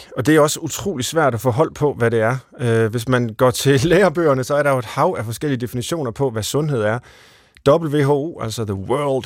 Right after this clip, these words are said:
Health Organization, der kan man sige, de burde vide det. Øh, de definerer sundhed som noget i retning af den fuldstændige fysiske, mentale og sociale velvære. Og, øh, altså, lige så meget jeg selv elsker at bevæge mig og komme ud og løbe og cykle og alt det der,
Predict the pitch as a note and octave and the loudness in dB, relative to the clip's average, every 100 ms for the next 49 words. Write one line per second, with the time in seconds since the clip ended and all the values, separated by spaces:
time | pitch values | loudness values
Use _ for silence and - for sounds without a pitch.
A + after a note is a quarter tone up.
0 | - F3+ E3+ - B2+ A#2+ A#2 A2 A#2+ C3 | -2 0 0 0 -2 0 -2 -2 0 -2
1 | - G#2+ B2 A#2 A#2 G#2+ - E3+ B2 G#2 | -4 -8 -6 -6 -8 -6 -4 0 0 0
2 | A#2+ C#3+ A2+ F#2 _ A#2+ A#2 A2+ G#2 G2+ | 0 0 0 -2 _ 2 4 6 4 2
3 | G2+ G2 - - - _ D3 D#3+ C3 D3 | 0 -4 -12 -20 -20 _ 0 2 2 4
4 | D3+ - D3 D3+ C3 - A#2 A#2 C#3 A#2+ | 2 4 2 4 0 0 0 2 4 4
5 | C3 A#2+ A2+ A2 G#2+ G#2+ A2+ G#2 - - | 0 -2 -4 -2 -4 -4 -8 -10 -12 -8
6 | G3 G#3 - C#3 B2+ A2+ G#2+ - F3 C3 | -6 -4 0 0 0 -6 -8 -8 -8 -6
7 | A2+ G2 G#2 A2 G#2 C#3+ C3 G2+ - G2 | -8 -8 -4 -4 0 0 0 -2 -6 -8
8 | G#2 C3+ A#2+ G#2 G2+ A2 A#2 G2 - - | -4 -2 0 -2 0 0 2 0 0 -10
9 | - - - - - - _ _ - C3+ | -16 -20 -20 -20 -20 -20 _ _ 2 4
10 | B2 A#2+ A#2 G#2+ A#2 C3+ E3+ C#3+ C3+ D3+ | 6 4 2 0 0 0 2 2 2 0
11 | B2+ E3 E3 D3+ E3+ B2+ A#2+ A#2 D#3 C#3+ | 0 -2 0 -2 0 0 0 2 0 2
12 | A#2 A2+ A2 B2+ D3+ A#2 B2+ D3 B2+ D3 | -2 -2 -2 -2 0 0 0 0 -2 -4
13 | D3 B2+ C3+ C3 C3+ | 2 2 4 2 2